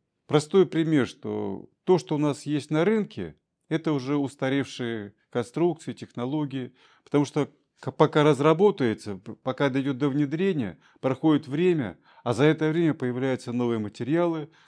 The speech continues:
новые технологии там и так далее, которые не были заложены. Используя сейчас современные вот открытия, ну, тот же графен появился,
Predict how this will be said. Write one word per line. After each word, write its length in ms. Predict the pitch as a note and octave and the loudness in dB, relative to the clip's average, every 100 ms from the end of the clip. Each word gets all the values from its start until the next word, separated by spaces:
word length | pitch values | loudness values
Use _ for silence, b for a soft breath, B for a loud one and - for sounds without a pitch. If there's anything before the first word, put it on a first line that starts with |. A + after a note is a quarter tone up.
| b | b
новые 280 | B2+ C3 A#2+ | 4 4 4
технологии 760 | A#2+ - B2 C3+ F3 E3+ D3+ C#3 | 0 -8 -4 2 2 2 0 -4
там 240 | B2 A#2+ | -4 -6
и 20 | |
так 240 | C3 C#3+ B2+ | -4 -6 -2
далее, 260 | B2+ G#2 | -2 -2
которые 360 | F#2+ A#2+ D3 C#3 | -6 -4 0 0
не 180 | C#3+ E3+ | 2 0
были 220 | D3+ C#3+ | 2 0
заложены. 720 | A#2+ C#3 D3 C3 G#2 F2 D2+ _ _ _ - | 0 0 2 2 -2 -8 -12 _ _ _ -4
Используя 540 | B2+ - F#3+ D#3+ D#3 | -2 8 10 10 6
сейчас 440 | D3 D3 - E3 - | 2 -2 2 2 2
современные 640 | C3+ C#3 C#3+ D3+ C#3+ C3+ | -2 -2 2 2 2 2
вот 180 | C3 C3+ | 0 0
открытия, 580 | C3+ - D#3+ F#3 F3+ G#2 | -4 0 0 0 -2 -6
ну, 140 | A2+ | -2
тот 180 | E3+ D3+ | 0 2
же 100 | C3 | 0
графен 420 | A#2+ C3 C#3+ A#2 | 0 -2 -2 -6
появился, 760 | G2+ A#2+ B2 D3+ E3 - F2 | -4 -4 -4 -2 -2 -4 -16